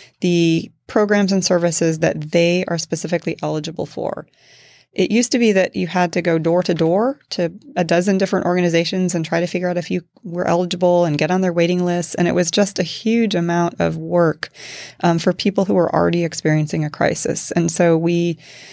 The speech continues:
about six years ago, completely redesigned our system, um, to have this coordinated entry system as well. It's like a single front door for everybody who has housing issues.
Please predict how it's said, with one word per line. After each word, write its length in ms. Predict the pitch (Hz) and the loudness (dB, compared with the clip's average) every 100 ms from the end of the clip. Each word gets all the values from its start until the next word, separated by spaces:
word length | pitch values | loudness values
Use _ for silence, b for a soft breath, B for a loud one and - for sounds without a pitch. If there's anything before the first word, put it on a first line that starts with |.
| B B | B B
about 300 | 180 180 - | -2 -2 0
six 220 | 214 - | -2 2
years 240 | 196 190 | 2 2
ago, 280 | 190 185 175 | 2 4 2
completely 720 | 170 175 165 - 208 233 220 | 0 -4 -4 0 2 4 2
redesigned 680 | 190 190 180 165 170 165 165 | 4 2 2 2 2 2 0
our 140 | 160 | -2
system, 640 | 156 165 - 160 160 160 180 - - | 0 -2 -2 -2 -2 -4 -6 -8 -4
um, 280 | 165 160 156 | -2 -2 -2
to 200 | - 165 | 0 0
have 240 | 165 160 | 2 2
this 180 | 160 - | 0 -2
coordinated 520 | - 180 175 170 165 | -2 0 2 2 2
entry 240 | 160 - 160 | 0 -2 -4
system 520 | - - 160 156 160 | -4 -2 -2 -2 -4
as 220 | - 156 156 | 0 0 2
well. 320 | 151 147 143 | 2 2 2
It's 160 | - | 0
like 160 | 151 - | -4 -2
a 60 | - | -4
single 340 | - 196 185 | 0 2 2
front 320 | 180 165 160 | 0 -2 0
door 320 | 156 147 143 143 | 0 0 0 -2
for 160 | - | 0
everybody 480 | 151 147 156 156 151 | 0 0 0 0 0
who 140 | 151 | -2
has 260 | 147 156 151 | -4 -4 -6
housing 360 | 151 147 165 156 | -4 -4 -4 -4
issues. 440 | - - 165 | -4 -4 -6